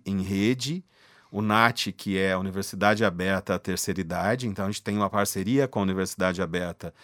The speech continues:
da Terceira Idade, pra falar das questões do envelhecimento humano, né? O que que é o envelhecer,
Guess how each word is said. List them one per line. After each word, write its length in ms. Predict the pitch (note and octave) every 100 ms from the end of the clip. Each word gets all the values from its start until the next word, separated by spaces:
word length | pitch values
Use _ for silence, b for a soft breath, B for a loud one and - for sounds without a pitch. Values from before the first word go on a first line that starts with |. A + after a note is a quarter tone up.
| B B -
da 120 | F2
Terceira 380 | F#2+ F2+ F#2 G2+
Idade, 560 | G#2 G#2 B2 D3 F3 B B B
pra 140 | - F#3
falar 160 | F#3+
das 180 | F#3+ G3
questões 420 | - F3+ - E3+
do 80 | D3+
envelhecimento 800 | E3+ E3 E3 - E3 D3+ D#3 -
humano, 460 | E3 B2 G2+ F2 F2 E2
né? 180 | F2+
O 60 | G2+
que 160 | - B2
que 240 | - D3
é 160 | C3 D3+
o 140 | C#3+
envelhecer, 840 | A#2+ A2 G#2 G2 - G#2 G#2 C3